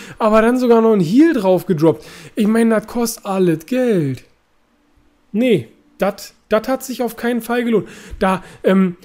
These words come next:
äh, da, da, da kannst du, äh, Johnny, da kannst du nicht mal sagen, scheiß Truppen dabei gehabt, sondern das war ja deine, in Anführungsstrichen, Schuld, den anzugreifen. Wenn ich so eine Truppen dabei habe, dann sage ich, gut, okay,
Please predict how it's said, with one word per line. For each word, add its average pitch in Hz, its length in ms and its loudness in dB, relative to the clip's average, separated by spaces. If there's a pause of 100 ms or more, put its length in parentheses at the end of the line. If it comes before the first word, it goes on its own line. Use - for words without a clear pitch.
(140)
äh, - 600 -8
da, 202 180 2
da, 202 160 0
da 196 140 -2
kannst 240 360 -6
du, 233 240 -6
äh, - 200 -8
Johnny, 233 300 2
da 180 100 -2
kannst 233 340 -6
du 254 60 0
nicht 254 200 0
mal 240 160 0
sagen, 220 300 0
scheiß 196 340 -4
Truppen 269 280 -2
dabei 175 320 2
gehabt, 151 360 -4
sondern 190 500 0 (260)
das 180 260 -2
war 165 160 -2
ja 151 200 0
deine, 247 500 0 (360)
in 190 120 2
Anführungsstrichen, 185 720 0
Schuld, 202 400 -2
den 165 140 2
anzugreifen. 143 720 -4 (320)
Wenn 190 200 2
ich 202 140 2
so 233 120 2
eine 226 140 2
Truppen 202 340 -6
dabei 160 400 0
habe, 147 460 -2 (360)
dann 208 140 4
sage 190 240 4
ich, 175 80 -4
gut, 185 140 -2
okay, 240 440 -2